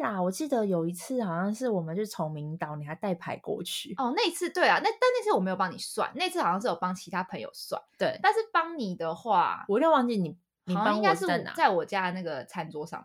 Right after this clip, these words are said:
Speaker 2: 吧。
Speaker 1: 不知道是在你家，在我家都一样，差不多。哦，我知道，在我家不是帮我，在我家是帮宁波妹子啊。
Speaker 2: 宁波妹子也有吗？
Speaker 1: 有啦，在那个，你们还拿我的那个小暖灯，因为你们两个都怕冷，
Speaker 2: 哦，
Speaker 1: 所以你们拿我的那个，
Speaker 2: 在你房间吗？
Speaker 1: 在我房间拿那个小暖灯在那边取暖，然后蹲在地上。
Speaker 2: 因为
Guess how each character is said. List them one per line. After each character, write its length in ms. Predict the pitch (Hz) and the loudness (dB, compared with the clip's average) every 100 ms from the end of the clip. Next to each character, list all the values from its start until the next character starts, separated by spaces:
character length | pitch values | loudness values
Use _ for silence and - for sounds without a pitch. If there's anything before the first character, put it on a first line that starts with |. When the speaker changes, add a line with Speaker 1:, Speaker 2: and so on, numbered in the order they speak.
| - | -18
Speaker 2:
吧。 80 | _ _ | _ _
Speaker 1:
不 80 | 294 | 4
知 40 | |
道 100 | 294 | 6
是 60 | 277 | 6
在 140 | 220 | 4
你 80 | 165 | 2
家， 180 | 143 151 | 0 0
在 100 | 156 | 0
我 100 | - | -2
家 140 | - | -4
都 240 | 147 180 175 | -2 0 0
一 120 | 143 | 0
样， 180 | 147 135 | -4 -4
差 160 | 170 | -4
不 80 | 147 | -6
多。 120 | - - | -6 6
哦， 100 | 254 | 8
我 80 | 240 | 10
知 60 | |
道， 140 | 339 294 | 10 10
在 140 | - | 10
我 140 | 302 180 | 8 6
家 160 | 208 | 4
不 100 | 208 | 2
是 320 | 175 226 190 - _ - | 0 0 0 -2 _ 0
帮 240 | 175 185 | 2 2
我， 120 | 170 | 0
在 140 | - 262 | 2 2
我 100 | 165 | 4
家 160 | 170 | 2
是 140 | 185 190 | 0 0
帮 420 | 180 175 180 185 | 2 2 2 -2
宁 140 | 165 | -4
波 100 | 170 | -2
妹 200 | 180 160 | -2 -4
子 200 | - - | -6 -14
啊。 100 | - | -8
Speaker 2:
宁 120 | 220 247 | -6 -4
波 120 | 339 | -4
妹 160 | 370 | -6
子 120 | 240 190 | -8 -8
也 140 | 185 | -6
有 180 | 196 165 | -6 -6
吗？ 260 | 160 160 185 | -8 -8 4
Speaker 1:
有 180 | 247 233 | 6 8
啦， 360 | 311 349 262 | 8 6 4
在 220 | 226 349 | 4 2
那 120 | 339 320 | 2 2
个， 160 | 240 | 0
你 160 | 190 196 | 2 2
们 100 | 208 | 2
还 200 | 208 226 | 2 2
拿 240 | 233 220 | 6 6
我 180 | 240 220 | 8 6
的 120 | 190 | 4
那 100 | 196 | 2
个 100 | 240 | 2
小 220 | 233 175 | 4 4
暖 180 | 202 185 | 4 2
灯， 80 | 180 | 2
因 60 | 262 | 0
为 40 | |
你 40 | |
们 80 | 214 | 0
两 100 | 160 | 0
个 80 | 147 | -2
都 80 | 175 | -4
怕 340 | - 214 160 | -4 -4 -2
冷， 240 | 151 - - - _ - | -2 -6 -10 -16 _ -20
Speaker 2:
哦， 160 | 208 220 | -16 -2
Speaker 1:
所 120 | 285 | 2
以 40 | |
你 80 | 285 | 4
们 120 | 202 196 | 4 8
拿 200 | 190 208 | 8 10
我 80 | |
的 160 | 202 190 | 8 4
那 100 | 196 | 4
个， 240 | 208 190 190 | 6 6 4
Speaker 2:
在 0 | |
你 0 | |
房 0 | |
间 20 | |
吗？ 60 | 185 | 4
Speaker 1:
在 100 | 262 | 6
我 120 | 190 | 6
房 200 | 170 170 | 4 0
间 120 | 185 | 0
拿 140 | 190 170 | 2 2
那 60 | |
个 80 | 202 | 0
小 180 | - 170 | -2 0
暖 200 | 175 156 | 0 0
灯 100 | 165 | -2
在 60 | |
那 60 | 180 | -2
边 100 | 180 | -2
取 260 | - - 156 | -4 -8 -8
暖， 140 | 165 | -8
然 80 | 156 | -8
后 60 | 165 | -6
蹲 140 | 170 | -6
在 80 | 170 | -6
地 180 | 160 160 | -10 -12
上。 220 | - - | -14 -6
Speaker 2:
因 80 | |
为 60 | 403 | -4